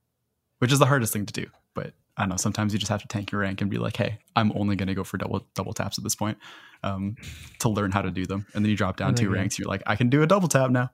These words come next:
Speaker 1: <laughs>
Speaker 2: Um, yeah, no, for sure.
Speaker 1: Mm.
Speaker 2: Uh, so, uh, what I did wanna say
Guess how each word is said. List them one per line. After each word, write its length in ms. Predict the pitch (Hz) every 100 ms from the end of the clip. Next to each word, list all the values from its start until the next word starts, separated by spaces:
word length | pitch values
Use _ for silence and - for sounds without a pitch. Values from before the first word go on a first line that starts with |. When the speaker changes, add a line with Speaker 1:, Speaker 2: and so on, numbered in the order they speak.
| _
Speaker 1:
<laughs> 1040 | - - - - - - _ - 339 294 180 _ _ _ _ _ _ - - _ _ - - - - - - - - _ -
Speaker 2:
Um, 380 | 139 135 131 123
yeah, 160 | 131 123
no, 140 | 110 101
for 160 | -
sure. 260 | 120 104 92 - _ -
Speaker 1:
Mm. 40 |
Speaker 2:
Uh, 340 | 156 170 170 160 -
so, 580 | - 226 175 131 123 _ _ _ _ _ 147
uh, 640 | 135 135 131 127 127 127 - _ - - - _ _ _ _ _
what 220 | 139 160
I 100 | 151
did 320 | 131 151 180
wanna 360 | 190 147 135 127
say 540 | - 127 117 113 110